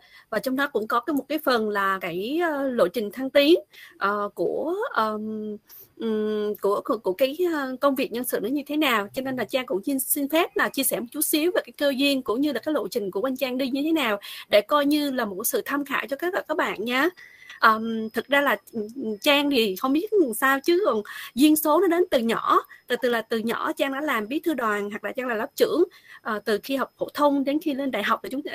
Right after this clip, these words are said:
Trang đều làm công việc đấy. Cho nên là thấy mình cũng có những cái, ờ, kinh nghiệm và sở trường trong cái công tác là, ừ, làm cán bộ lớp, lo cho tất cả mọi người. Ờm, và sau đó thì, ờm, Trang thì, hả, xuất thân là học về, ờ, sư phạm Anh, không có liên quan gì tới nhân sự hết mọi người.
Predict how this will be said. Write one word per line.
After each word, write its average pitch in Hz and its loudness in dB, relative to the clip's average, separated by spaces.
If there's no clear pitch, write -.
Trang 269 2
đều 240 0
làm 220 -2
công 262 -4
việc 226 -2
đấy. 214 2
Cho 277 4
nên 277 2
là 214 0
thấy 294 2
mình 311 6
cũng 208 0
có 302 -2
những 233 4
cái, 226 -2
ờ, 233 0
kinh 285 6
nghiệm 190 2
và 214 -8
sở 220 -2
trường 220 4
trong 247 0
cái 311 -8
công 277 -2
tác 339 0
là, 226 2
ừ, 208 -2
làm 214 0
cán 311 -2
bộ 262 0
lớp, 277 2
lo 269 2
cho 262 -4
tất 320 -8
cả 214 -6
mọi 226 -6
người. 220 -2
Ờm, 214 0
và 220 -6
sau 285 -2
đó 262 0
thì, 233 2
ờm, 208 -4
Trang 277 2
thì, 226 0
hả, 208 -6
xuất 359 -2
thân 302 2
là 247 -2
học 233 -4
về, 202 0
ờ, 208 -4
sư 302 4
phạm 190 0
Anh, 269 4
không 330 0
có 359 4
liên 311 4
quan 277 0
gì 233 -2
tới 285 -2
nhân 302 0
sự 226 -2
hết 349 -2
mọi 240 0
người. 226 -2